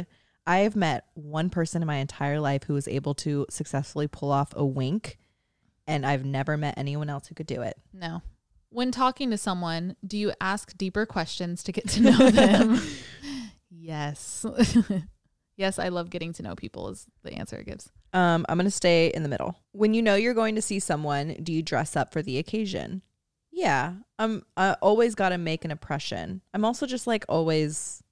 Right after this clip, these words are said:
Speaker 1: look cute. Like, fashion
Speaker 2: Yeah.
Speaker 1: is my personality, so I'm always dressing up no matter what.
Speaker 2: I, I actually was talking about this with Tanner before. I, same thing, like, fashion's very important to me, but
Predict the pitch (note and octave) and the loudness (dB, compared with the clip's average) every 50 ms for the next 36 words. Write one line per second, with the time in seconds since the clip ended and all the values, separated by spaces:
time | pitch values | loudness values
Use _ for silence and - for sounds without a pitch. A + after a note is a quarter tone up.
0 | _ _ _ _ _ _ _ - D3+ D3+ - - - - D#3+ D3+ D#3 D#3 C#3 - | _ _ _ _ _ _ _ -8 -6 -6 -6 -8 -8 -4 -2 -2 0 0 -2 -4
1 | - _ _ _ _ _ _ _ _ _ - F3+ F3 - G#3+ G#3 G3+ - A#3 G#3 | -6 _ _ _ _ _ _ _ _ _ -4 -4 2 6 6 6 6 6 2 2
2 | - - F#3 F3 E3+ F#3 E3+ D#3+ - - D#3+ D#3 D#3+ C#3+ C#3+ D3 D#3 F3 F#3+ G#3+ | 4 4 2 2 4 2 0 0 0 0 -2 -2 -2 0 0 0 2 0 0 0
3 | A3+ B3 B3+ B3+ - - F3+ D3+ C#3 C3+ C#3 E3 - _ _ _ - D3 D3+ D3+ | -2 -2 -4 -6 -4 0 2 2 2 2 0 -2 -6 _ _ _ -6 -4 -2 -2
4 | C#3+ C3+ B2+ C3 C3 - - - - - A#2+ A#2 - - - G2+ F2+ - - _ | 0 0 0 0 -2 -4 -8 -12 -8 -6 -6 -4 -4 -6 -6 -8 -8 -8 -10 _
5 | _ _ _ - D#3+ D3+ B2+ - G#2+ A2 A2+ D#2+ - _ - - _ _ _ _ | _ _ _ -16 -12 -10 -8 -4 -4 -2 -2 -4 -4 _ -16 -20 _ _ _ _
6 | _ - A3 A3+ A3+ A3+ A3 G3 - - - - G#3 G#3+ A3 A3 - - B3 A#3 | _ -4 -2 0 0 0 0 -2 -4 -4 -2 0 0 0 0 0 -2 -2 -2 -2
7 | G#3 G3+ - - _ _ _ _ _ _ _ - G3+ F3+ F#3 F#3+ F#3 F#3 F3+ - | -2 -4 -6 -10 _ _ _ _ _ _ _ -4 -4 -2 -2 -2 -2 -4 -4 -4
8 | - F3+ - F3 E3+ - G#3 G3 F#3+ F3+ E3+ D#3 E3 F3 - - E3 D#3 D#3 D#3 | -6 -8 -8 -10 -10 -8 -6 -6 -4 -4 -6 -6 -8 -8 -8 -6 -4 -2 -2 -2
9 | D3 - - - E3+ F#3+ F#3+ F#3+ F#3 F#3 F3+ F3 E3+ - - _ _ _ _ _ | -2 -4 -4 -2 0 0 0 0 0 -2 -2 -4 -6 -8 -12 _ _ _ _ _
10 | _ _ _ _ _ _ _ - - A3 G#3+ G3+ G3+ G3 - G3 F#3 F3+ F#3 F#3+ | _ _ _ _ _ _ _ -10 -4 -2 0 0 0 0 0 0 0 0 0 -2
11 | G3 F3+ D#3+ D#3 - _ _ _ _ _ G3 F3+ E3+ E3 - F3+ F#3 F3+ F#3 F3+ | -4 -4 -6 -8 -10 _ _ _ _ _ -2 -2 -2 -2 -2 -4 -2 0 0 0
12 | F3 E3 D#3+ F3 - F3 E3+ D#3 D#3 F#3 G3 G3+ G#3+ A3 B3 A#3 _ _ _ _ | 0 -2 -4 -6 -4 -4 -4 -4 -4 -6 -4 -4 -2 -2 -4 -6 _ _ _ _
13 | _ _ _ _ _ - F#3 F3+ G3 G3 F#3+ F3+ F3 - | _ _ _ _ _ -16 -6 0 2 2 2 2 0 -2